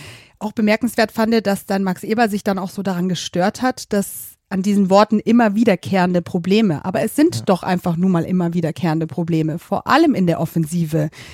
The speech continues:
Speaker 1: Das hat man gegen Gladbach oder gegen Wolfsburg, finde ich, auch gemerkt. Und ich habe mir da auch mal die Zahlen rausgesucht.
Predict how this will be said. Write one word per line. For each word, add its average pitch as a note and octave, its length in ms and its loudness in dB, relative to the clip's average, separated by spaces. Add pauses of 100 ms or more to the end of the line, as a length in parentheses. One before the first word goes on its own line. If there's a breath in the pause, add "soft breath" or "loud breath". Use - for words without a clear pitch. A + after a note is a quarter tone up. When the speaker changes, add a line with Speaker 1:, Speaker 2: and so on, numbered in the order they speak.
(160 loud breath)
Speaker 1:
Das G3+ 180 -6
hat A3+ 140 0
man A3+ 140 0
gegen G#3 220 0
Gladbach A3+ 440 -2
oder G3+ 180 0
gegen G3 280 -2
Wolfsburg, G3 480 -2
finde G#3 260 0
ich, - 220 -6
auch C#4+ 200 2
gemerkt. D#3+ 460 0
Und E3+ 140 -4
ich E3 120 -6
habe F#3+ 140 -6
mir G3+ 80 0
da F#3+ 80 4
auch F#3 140 -2
mal G3+ 100 0
die F#3 140 -4
Zahlen G3+ 320 0
rausgesucht. A3+ 720 0